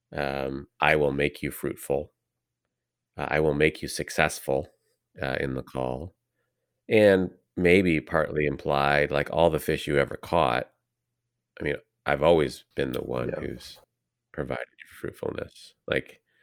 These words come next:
Speaker 1: it's not 'cause you're clever. Um, you know, I, I've always been the one providing. Uh, I'm j-, I'm going to provide in this new arena, uh, and I'm gonna give you a deeper significance. Um, let me jump then to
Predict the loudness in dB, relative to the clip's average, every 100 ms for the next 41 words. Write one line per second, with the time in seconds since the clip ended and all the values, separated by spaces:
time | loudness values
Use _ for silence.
0 | _ _ _ _ _ -12 -2 0 0 -2
1 | -4 -4 -8 _ 0 0 -2 -6 _ _
2 | _ _ _ _ _ _ _ _ _ -8
3 | -4 -4 -4 -8 -14 _ _ _ _ _
4 | _ -2 0 -2 -2 0 2 4 4 4
5 | 0 -2 0 -2 -2 -4 -2 -2 -2 -6
6 | -8 _ _ -10 -8 -6 -6 -6 -4 -2
7 | -2 0 -2 -2 -6 -4 -6 -6 -8 -10
8 | -8 -8 -8 -6 -6 -6 -8 -12 _ _
9 | _ _ _ _ -10 -6 -6 -4 -4 -2
10 | -4 -6 -6 -6 -6 -6 -8 -10 -10 -4
11 | -4 -4 -8 -8 -10 -20 _ _ _ _
12 | _ -4 -4 -6 _ -20 _ 0 0 2
13 | 4 4 4 2 2 2 -2 0 2 0